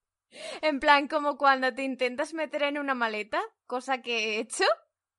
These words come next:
Pues igual, y si se... y si tiene que doblar el hombro o de una pierna hacia una dirección que no es, lo hará.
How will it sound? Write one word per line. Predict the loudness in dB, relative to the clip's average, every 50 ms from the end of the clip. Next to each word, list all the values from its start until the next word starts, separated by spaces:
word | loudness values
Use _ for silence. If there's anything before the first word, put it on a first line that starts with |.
| _ _ _ _ _ _ _ _ _ _ _ _ _ _ _ _ _ _ _ _ _
Pues | 0 0 2 2 0 -2
igual, | -4 -6 0 6 8 8 8 8 6
y | 0 -4
si | -4 -4 -6 0
se... | 2 2 2 2 0 -4
y | -6
si | -4 -4 -6
tiene | -4 -2 -2 0 0 0 0
que | 0 0
doblar | 2 2 2 4 6 6 6 6
el | 4 4 2
hombro | 2 2 0 0 0 0 2 2 4 4 2 2 2 0
o | 0 0
de | 2 2 0 0
una | 0 0 0 -2 0
pierna | 0 0 0 0 2 2 0
hacia | 0 0 0 -2
una | -2 -2 -2 -2
dirección | -2 -2 -2 -2 0 0 -2 0
que | 0 -2 -2
no | 0 0
es, | 0 0 0 -2 -2
lo | -2 0 0
hará. | 2 2 2 0 -2 -2 -6 -10 -10 -14